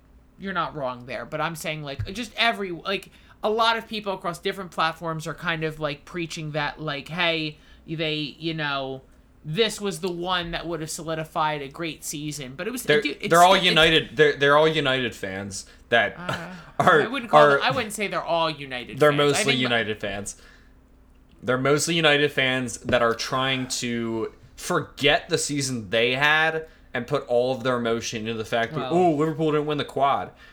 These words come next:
Speaker 1: Yeah. Failure. It's an absolute disappointment. You know what? Jurgen Klopp should be fired. You know
Speaker 2: Yeah.
Speaker 1: what?
Speaker 2: What a
Speaker 1: Let's
Speaker 2: joke
Speaker 1: start,
Speaker 2: of a team. Oh my
Speaker 1: let's,
Speaker 2: God.
Speaker 1: let's, no, I'm starting that right now. M-, s-,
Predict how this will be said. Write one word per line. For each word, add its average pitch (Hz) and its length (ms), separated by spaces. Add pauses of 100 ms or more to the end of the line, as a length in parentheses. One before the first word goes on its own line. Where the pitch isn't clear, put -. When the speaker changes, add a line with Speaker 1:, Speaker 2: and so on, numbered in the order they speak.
(340)
Speaker 1:
Yeah. 131 320 (720)
Failure. 143 540 (180)
It's 156 140
an 165 100
absolute 160 440
disappointment. 143 640
You 156 100
know 185 80
what? 165 100
Jurgen 233 260
Klopp 220 260
should 208 140
be 208 80
fired. - 460 (200)
You 180 100
know 202 60
Speaker 2:
Yeah. 214 40
Speaker 1:
what? 226 200
Speaker 2:
What 156 100
a 202 80
Speaker 1:
Let's 170 100
Speaker 2:
joke 160 80
Speaker 1:
start, 175 140
Speaker 2:
of 151 60
a 143 40
team. 143 360
Oh 131 120
my 139 100
Speaker 1:
let's, 113 100
Speaker 2:
God. 135 240
Speaker 1:
let's, 233 300 (220)
no, 220 220 (100)
I'm 208 120
starting 208 400
that 170 180
right 165 280
now. 151 240
M-, 156 220 (420)
s-, - 160